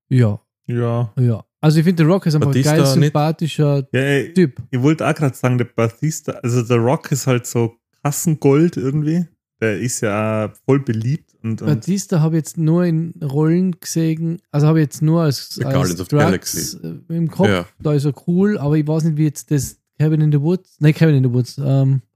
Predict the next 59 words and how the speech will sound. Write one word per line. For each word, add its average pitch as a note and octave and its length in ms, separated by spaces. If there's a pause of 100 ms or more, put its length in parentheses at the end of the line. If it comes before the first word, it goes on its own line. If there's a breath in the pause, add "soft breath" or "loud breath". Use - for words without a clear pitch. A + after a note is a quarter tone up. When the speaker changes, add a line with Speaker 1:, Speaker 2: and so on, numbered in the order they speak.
(640)
Speaker 1:
Knock D3+ 240
at D#3 100
the C#3+ 100
Door. D#3+ 420 (1200)
Ich D3+ 80
weiß G#3+ 220
Speaker 2:
Bei A#2 80
Speaker 1:
nicht, G3+ 80
wie G3+ 40
er F#3+ 100
in D3 100
Speaker 2:
Blade - 60
Speaker 3:
Bei - 80
Speaker 2:
Runner - 80
Speaker 3:
Glass E3 300
Speaker 2:
hat - 60
Speaker 3:
Onion. C3+ 440
Speaker 2:
Blade B2 220
Runner D3 160
hat C3+ 120
da C3+ 80
mitgespielt, D#3+ 440
oder? A#2 180
Speaker 3:
Blade C3 100
Runner. B2 320
Speaker 1:
Ja, F3 160
ich - 100
Speaker 2:
Ja. - 60
Speaker 1:
weiß G3+ 200
nicht, G3+ 100
wie F#3 60
er E3+ 80
in D#3 80
solche F3 280
Rollen, C3 480
aber D3+ 240
ich D3+ 80
finde, E3 240
der, C#3 100 (200)
also D#3 180
im D3 200
besten, F3 400 (100)
beste D#3+ 260
Transition D#3+ 580
finde D3 220
ich C#3+ 40
jetzt C3+ 100
schon D3 80
der, B2 420 (380)
der D3+ 180 (1120)
Speaker 2:
Ja, G#2+ 300
es A2 140
ist - 100
echt A2+ 260
eine G#2 160
Wahnsinnskarriere. G2+ 920
Hey. G2 180
Also, G#2 220
Speaker 1:
Ja. A#2 100